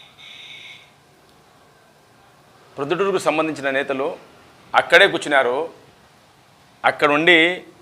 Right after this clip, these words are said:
రోజు ప్రొద్దుటూరుకు ఒక్కొక్క లీక్ ఇస్తున్నారు. ఒకరోజు వీరేశవాడి అని, ఇంకొక రోజు వరదరాజు రెడ్డి అని, కొండారెడ్డి అని,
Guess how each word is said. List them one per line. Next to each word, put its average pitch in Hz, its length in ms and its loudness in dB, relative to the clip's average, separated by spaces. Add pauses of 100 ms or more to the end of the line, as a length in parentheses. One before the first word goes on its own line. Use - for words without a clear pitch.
(500)
రోజు 175 500 4
ప్రొద్దుటూరుకు 151 520 -4 (1500)
ఒక్కొక్క 139 260 -4 (120)
లీక్ 147 200 -2
ఇస్తున్నారు. 113 380 -10 (2000)
ఒకరోజు 135 380 0 (1900)
వీరేశవాడి 143 560 2
అని, 131 140 -2 (1800)
ఇంకొక 131 340 2
రోజు 139 200 2 (1040)
వరదరాజు 139 420 4
రెడ్డి 127 200 -2
అని, 127 160 -4 (1800)
కొండారెడ్డి 135 580 4
అని, 120 160 -6